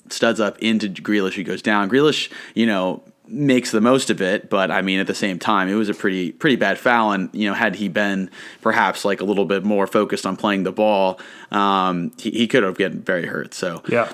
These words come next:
Speaker 1: that red card definitely puts them in a tough place for the rest of the game. Um, that said, they were down one zero at that point anyways, which I think was a part of the, probably the frustration that led to the red card.
Speaker 2: Yeah.
Speaker 1: Um, so, you know, the first goal is a, actually a, a very nice goal for,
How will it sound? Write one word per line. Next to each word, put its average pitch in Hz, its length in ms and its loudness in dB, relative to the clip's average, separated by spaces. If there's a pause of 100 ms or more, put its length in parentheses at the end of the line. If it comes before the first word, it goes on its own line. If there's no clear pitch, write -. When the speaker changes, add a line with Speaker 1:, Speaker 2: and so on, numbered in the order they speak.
Speaker 1:
that 165 160 6
red 160 200 4
card 123 280 4
definitely 117 480 2
puts 107 300 -2
them 98 560 0
in 101 120 -2
a 92 60 -4
tough 98 320 -2
place 117 380 2
for - 100 -2
the 98 80 0
rest 98 200 0
of - 40 -8
the 98 80 -2
game. 110 480 0 (220)
Um, 101 500 2
that 117 220 2
said, 107 160 0
they 117 100 4
were 104 220 0
down 98 280 0
one 95 220 -2
zero 98 320 2
at 95 60 0
that 92 160 -2
point 92 200 -6
anyways, 104 400 2
which 92 140 -6
I 95 80 -4
think 90 180 -8
was 98 120 -10
a 98 60 -10
part 95 260 0
of 90 60 -2
the, 87 60 -8
probably 92 300 0
the 87 80 -6
frustration 90 600 -6
that 85 120 -8
led 85 140 -6
to 85 80 -12
the - 80 -12
red 80 240 -10
card. - 320 -4
Speaker 2:
Yeah. 123 180 0 (200)
Speaker 1:
Um, 98 440 0
so, 120 520 2
you 139 100 2
know, 123 60 4
the 131 80 2
first 175 280 2
goal 135 280 6
is 117 120 0
a, 101 300 2 (720)
actually 190 260 4
a, 113 120 4
a 107 140 0
very 139 280 4
nice 107 240 0
goal 110 340 0
for, 92 400 -2